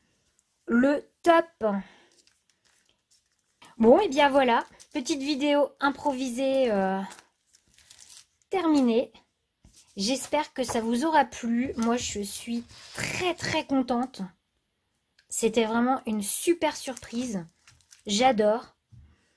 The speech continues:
Vraiment, euh, chapeau, chapeau, chapeau. Elle est sublime. Donc, euh, là, moi, je vais aller, euh, m'empresser, euh,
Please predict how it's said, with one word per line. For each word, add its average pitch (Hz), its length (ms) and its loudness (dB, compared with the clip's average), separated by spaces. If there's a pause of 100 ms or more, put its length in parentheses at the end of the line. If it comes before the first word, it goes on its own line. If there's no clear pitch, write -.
(800)
Vraiment, 247 480 0
euh, 208 160 4
chapeau, 320 680 2
chapeau, 277 380 -4
chapeau. 262 480 -4
Elle 220 180 -4
est 233 260 0
sublime. 196 800 -8 (800)
Donc, 220 340 -2
euh, 226 260 4
là, 269 320 6
moi, 254 200 0
je 240 140 -4
vais 240 160 -2
aller, 247 420 0
euh, 202 100 0
m'empresser, 294 880 -4
euh, 220 180 -2